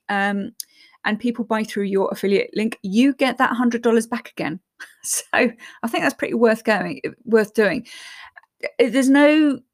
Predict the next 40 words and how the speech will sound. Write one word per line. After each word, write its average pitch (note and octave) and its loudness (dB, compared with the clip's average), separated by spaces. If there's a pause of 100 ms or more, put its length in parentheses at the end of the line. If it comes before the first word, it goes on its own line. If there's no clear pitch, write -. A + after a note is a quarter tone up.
catch - -6
to A#3 -2
this, A#3 0 (160)
and G#3 0
I, A3+ 0 (260)
it's A#3 -8
very B3+ -2
clever A3+ -8
on G#3+ -6
their G#3 -6
part F#3+ -10
because G3+ -8 (1080)
they, G3 0 (400)
you A3+ -2
do B3 0
not C4+ 2
need C4 0
to B3+ -6
sign A3+ -2
up - -6
to A3+ -14
ClickFunnels F#3+ -8
to F#3+ -8
start F#3+ -4
with, F#3 -4
and G3+ -4
in G3+ -4
fact, - -6
I G#3 -2
would G3 -4
recommend G3+ -6
you F#3 -10
didn't. G#3 0 (380)
You G3 -4
wait F#3+ -2
until F#3+ -6
they F#3 -4
tell F#3+ -6
you F3 -4
to F3 -6